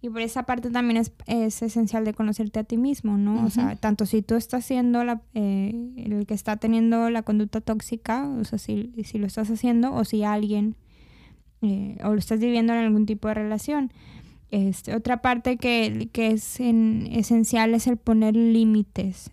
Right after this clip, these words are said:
Speaker 1: El poner límites con la pareja, el poner límites con la familia, el poner límites con un amigo, el poner límites en el trabajo.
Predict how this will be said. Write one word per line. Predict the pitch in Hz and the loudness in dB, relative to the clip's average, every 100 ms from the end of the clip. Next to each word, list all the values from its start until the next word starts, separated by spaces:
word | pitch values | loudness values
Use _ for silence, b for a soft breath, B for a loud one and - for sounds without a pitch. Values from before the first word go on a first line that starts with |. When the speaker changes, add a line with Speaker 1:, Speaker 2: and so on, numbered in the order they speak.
| _ | _
Speaker 1:
El | 220 | -4
poner | 208 220 220 220 | 0 2 2 2
límites | 240 240 240 - 233 240 220 - | 2 2 0 0 0 0 -4 -14
con | - 220 226 | -4 0 0
la | |
pareja, | 226 233 233 233 - 233 233 | 0 -2 0 -2 -2 -2 -2
el | 226 | -2
poner | - 208 208 | -2 -2 0
límites | 214 214 214 - 214 | 0 0 0 -2 -6
con | - 220 | -2 0
la | 220 | 0
familia, | - 233 233 226 226 220 220 | 0 2 4 4 2 2 0
el | 226 202 | 0 -2
poner | 214 202 208 | 0 0 2
límites | 208 214 208 - | 0 0 -2 -4
con | 208 | 0
un | 214 233 | 2 4
amigo, | 240 240 240 226 226 | 4 4 4 2 2
el | 214 | 0
poner | 214 208 202 | 0 0 2
límites | 202 202 196 - - | 2 2 0 -6 -4
en | 226 220 | 2 2
el | 233 | 2
trabajo. | 226 233 220 208 - 214 220 | 0 -2 0 -2 -2 -2 -2